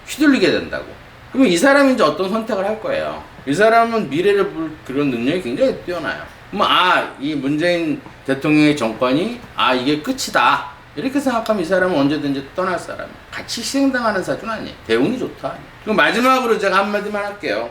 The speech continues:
전 세계에서 진짜 코로나로 인해서 이렇게 고통을 다 받고 있는데 세금 올리는 나라는 우리나라밖에 없다 그러더라고요.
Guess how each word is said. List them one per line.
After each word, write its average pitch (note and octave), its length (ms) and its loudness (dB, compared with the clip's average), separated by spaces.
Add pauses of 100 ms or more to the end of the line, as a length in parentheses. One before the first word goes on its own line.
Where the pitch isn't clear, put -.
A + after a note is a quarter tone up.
(160)
전 G#3+ 320 2
세계에서 F3+ 1080 4
진짜 A#2+ 280 -6
코로나로 B3+ 840 2
인해서 D#3 500 0
이렇게 C3 200 -4
고통을 D#3 560 -6
다 - 320 -12
받고 C#3 360 -6
있는데 F2 680 -2 (280)
세금 C4+ 580 2
올리는 A3 340 2
나라는 D#3+ 360 4
우리나라밖에 D3 720 -2
없다 B2+ 260 -4
그러더라고요. D2+ 720 -8